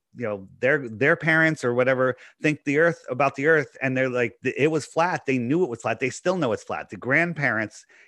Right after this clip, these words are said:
you know, anyone that's over a hundred years old right now knows the earth is flat,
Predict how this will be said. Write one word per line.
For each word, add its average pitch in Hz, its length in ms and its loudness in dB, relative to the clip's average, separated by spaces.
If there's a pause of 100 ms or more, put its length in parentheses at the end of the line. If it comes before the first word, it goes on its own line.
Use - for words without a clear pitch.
you 123 80 -6
know, 120 60 -2
anyone 180 340 -4
that's 151 140 -2
over 147 200 0
a 139 60 2
hundred 143 320 -2
years 131 160 -2
old 135 180 -2
right 147 140 -4
now 151 300 -2 (200)
knows 143 580 0
the 110 180 -4
earth 107 220 -2
is 90 100 -16
flat, 73 420 -12